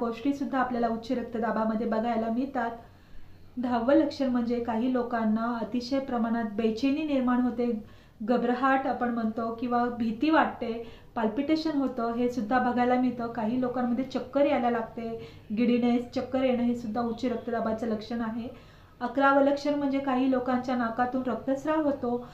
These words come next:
बारावं लक्षण म्हणजे की लघवीमधून रक्तस्राव होणं, त्याला hematuria असं medical लँग्वेजमध्ये म्हटलं जातं. अशी बरीच लक्षणं आहेत,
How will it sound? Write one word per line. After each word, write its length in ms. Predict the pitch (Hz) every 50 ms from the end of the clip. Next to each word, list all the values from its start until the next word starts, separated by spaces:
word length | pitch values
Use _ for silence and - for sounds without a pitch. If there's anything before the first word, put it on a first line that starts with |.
| - -
बारावं 440 | - _ _ - 214 226 233 262 277
लक्षण 300 | 277 269 262 - 294 277
म्हणजे 340 | 269 269 254 254 262 254 254
की 280 | 254 262 262 262 254
लघवीमधून 600 | 240 226 214 233 254 277 294 294 277 285 294 285
रक्तस्राव 560 | 269 - - - 262 254 - 262 262 254 269
होणं, 240 | 277 277 269 254 254
त्याला 240 | 254 - 233 226 233
hematuria 760 | 240 247 226 214 226 226 226 - - 277 262 262 240 226 226 247 - - - - - - -
असं 240 | 247 240 - 277 247
medical 340 | 233 220 220 233 - 240 240
लँग्वेजमध्ये 680 | 240 220 208 220 233 233 233 233 226 214 233 285 359 - - - - - - - -
म्हटलं 360 | 214 226 214 208 214 247 247
जातं. 400 | 247 262 254 233 - 226 226 240 247 - - - - - - - - - - -
अशी 200 | 277 269 - 320
बरीच 380 | 247 262 269 277 339 349 - 311
लक्षणं 360 | 294 294 285 - 302 294 285
आहेत, 260 | 269 254 247 254 269